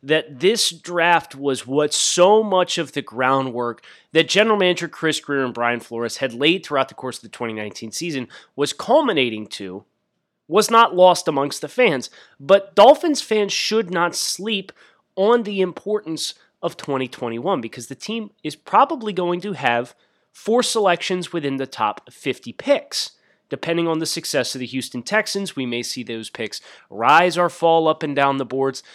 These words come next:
There will be a great deal of variance, and every Miami Dolphins fan should actively be rooting for the Dolphins and whoever's playing the Texans this season. But with four picks in the first two rounds,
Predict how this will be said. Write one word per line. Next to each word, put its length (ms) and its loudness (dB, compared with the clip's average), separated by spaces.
There 140 2
will 100 -2
be 160 -4
a 40 -6
great 380 0
deal 240 2
of 100 -2
variance, 420 2
and 100 -8
every 300 -2
Miami 300 0
Dolphins 400 -4
fan 220 -6
should 300 -10
actively 460 0
be 160 -8
rooting 400 -2
for 140 -8
the 80 -8
Dolphins 600 4
and 160 0
whoever's 420 4
playing 260 2
the 80 0
Texans 480 -2
this 100 -14
season. 320 -14
But 140 0
with 100 0
four 640 -2
picks 340 0
in 120 -2
the 40 -6
first 380 -4
two 160 -2
rounds, 500 -8